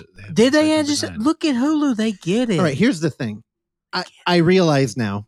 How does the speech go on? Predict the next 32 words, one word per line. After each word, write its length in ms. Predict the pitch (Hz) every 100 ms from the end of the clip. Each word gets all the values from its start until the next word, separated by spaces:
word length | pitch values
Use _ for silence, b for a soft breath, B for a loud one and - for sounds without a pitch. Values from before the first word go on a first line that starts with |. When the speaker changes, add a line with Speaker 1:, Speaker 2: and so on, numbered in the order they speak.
| -
Speaker 3:
now 200 | 143 139
that 80 | 143
we're 80 | 143
talking 360 | - 110 120
about 220 | 101 101 101
it, 120 | - _ _ _
you 80 | 156
know 80 | 180
what 80 |
I 80 | 170
think 240 | - 175 143
I 40 |
really 340 | 120 123 120
like 300 | 110 107 131 - _ _
is 180 | 175 147
a 80 | 139
lot 340 | 123 120 123 120
of 100 | 104
options. 680 | 95 98 - 92 - - 214
<laughs> 60 | - - - - B 233
If 120 | 185
you 120 | 196 220
look 200 | 226 226
at 100 | 170
my 220 | 175 202
collection 480 | - 196 175 190 165
downstairs, 580 | 143 139 123 160 131 -
Speaker 2:
Yeah. 80 | 139
Speaker 3:
I 40 | 156
like 320 | 156 165 -
a 80 | 135
broad 800 | 113 135 135 131 127 123 120